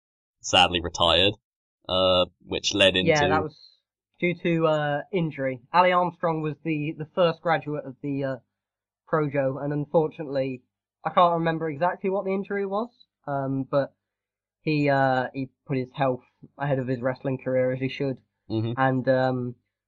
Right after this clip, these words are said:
Speaker 2: for the foreseeable future, he's, uh, going to be stopping wrestling, which is unfortunate, but, um,
Speaker 1: And that fed into, uh, the angle with Nathan Cruz and the Origin. Uh, Cruz coming out, deliver-, he's an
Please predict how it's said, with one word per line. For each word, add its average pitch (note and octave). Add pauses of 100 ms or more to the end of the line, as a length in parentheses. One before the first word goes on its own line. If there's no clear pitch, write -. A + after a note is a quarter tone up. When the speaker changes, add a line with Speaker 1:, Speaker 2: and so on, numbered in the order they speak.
(140)
Speaker 2:
for D3+
the C3 (120)
foreseeable D#3
future, C3+
he's, C3
uh, B2
going C3+
to B2+
be B2+
stopping C3+
wrestling, C3
which D3
is F#3+
unfortunate, E3 (340)
but, C#3
um, B2 (1300)
Speaker 1:
And G#2+
that -
fed A2
into, G#2
uh, F#2 (160)
the F#2+
angle G2+ (320)
with F#2+
Nathan G2+
Cruz G#2+
and G#2+
the G#2+
Origin. F#2+
Uh, F#2
Cruz A2
coming G#2
out, G2+
deliver-, G#2
he's B2+
an F#2